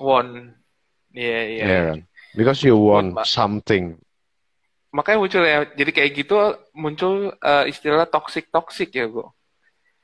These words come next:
Speaker 1: Dari yang ingin,
Speaker 2: Toks-
Speaker 1: dari yang apa, akhirnya ada, maksud gue gini, eh, kayak seolah-olah muncul kayak, kalau pacar gue nggak perhatiin gue,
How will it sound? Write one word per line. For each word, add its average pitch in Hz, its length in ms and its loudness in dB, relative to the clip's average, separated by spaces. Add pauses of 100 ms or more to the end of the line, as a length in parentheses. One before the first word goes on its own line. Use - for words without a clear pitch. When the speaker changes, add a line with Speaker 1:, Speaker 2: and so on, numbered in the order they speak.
(120)
Speaker 1:
Dari 139 480 2
yang 127 160 -2
ingin, 170 400 -2
Speaker 2:
Toks- 160 100 0
Speaker 1:
dari 131 300 4
yang 131 100 2
apa, 165 400 2 (160)
akhirnya 156 360 2 (100)
ada, 147 140 0 (180)
maksud 147 260 -4
gue 180 220 2
gini, 120 240 -4
eh, 127 520 2 (680)
kayak 127 240 0
seolah-olah 135 720 4 (400)
muncul 147 400 -6
kayak, 131 320 -4 (260)
kalau 156 560 2 (320)
pacar 147 320 -2
gue 151 140 -2
nggak 147 180 0
perhatiin 147 480 -2
gue, 165 200 0